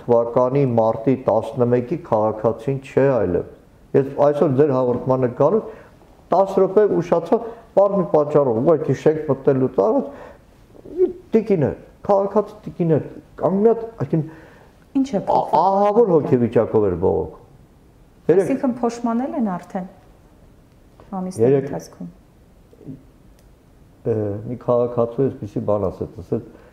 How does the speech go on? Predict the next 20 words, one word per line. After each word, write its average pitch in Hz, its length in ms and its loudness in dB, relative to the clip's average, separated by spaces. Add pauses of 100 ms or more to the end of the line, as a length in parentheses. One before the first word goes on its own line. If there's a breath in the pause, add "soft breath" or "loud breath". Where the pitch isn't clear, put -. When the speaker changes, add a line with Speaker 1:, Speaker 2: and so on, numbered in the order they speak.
(120 loud breath)
Speaker 1:
"Իրանք, 123 420 -2
որ 107 200 0
ասում 113 340 0
են, 104 100 -2
որ 98 200 2 (100)
աղա 104 320 2
առողջությանը 92 720 -4
վտանգ 143 460 -4
ա, 104 100 0 (440 soft breath)
սխալ 113 440 -2
են 90 140 -2
ասում, 85 280 -8
սուտ - 240 -12
են 90 160 -2
ասում, 85 300 -8
իրանք 101 300 -2
են 92 120 0
մեր 87 200 -4
առողջությանը 82 720 -8
վտանգ"։ - 420 -16